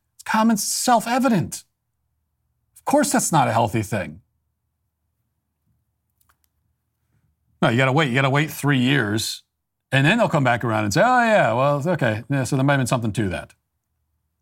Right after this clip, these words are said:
Common sense is the enemy of leftism. So they, uh, demand that you ignore common sense, you ignore your own brain, uh, the voice in your own head, your own instincts, your own intuition,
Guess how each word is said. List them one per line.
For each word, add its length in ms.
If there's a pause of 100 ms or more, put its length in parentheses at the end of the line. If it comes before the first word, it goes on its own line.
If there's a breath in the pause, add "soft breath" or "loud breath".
(1000)
Common 320
sense 500
is 140
the 220
enemy 340
of 100
leftism. 640
So 480
they, 360
uh, 100
demand 400
that 80
you 160
ignore 640 (340)
common 300
sense, 280
you 120
ignore 340
your 160
own 220
brain, 500 (520)
uh, 140
the 100
voice 360
in 80
your 160
own 160
head, 260
your 140
own 140
instincts, 560
your 100
own 140
intuition, 720